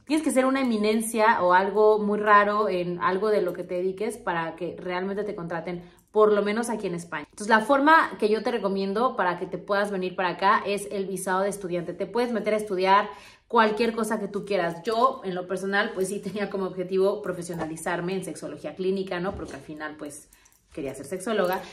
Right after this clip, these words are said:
Entonces, pues, quedó todo. Además de que vi el programa de escuelas de México y el programa de escuelas de España, y yo siempre, o sea, es que siempre me gustó el de España. Yo tenía que estar acá. Fin. <laughs> Y,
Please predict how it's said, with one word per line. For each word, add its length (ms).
Entonces, 680
pues, 280
quedó 320
todo. 320
Además 680
de 140
que 100
vi 320
el 140
programa 560
de 160
escuelas 520
de 100
México 540
y 140
el 80
programa 380
de 60
escuelas 720
de 360
España, 520
y 100
yo 160
siempre, 340
o 40
sea, 100
es 80
que 80
siempre 300
me 80
gustó 240
el 80
de 60
España. 380
Yo 360
tenía 220
que 80
estar 180
acá. 160
Fin. 260
<laughs> 0
Y, 360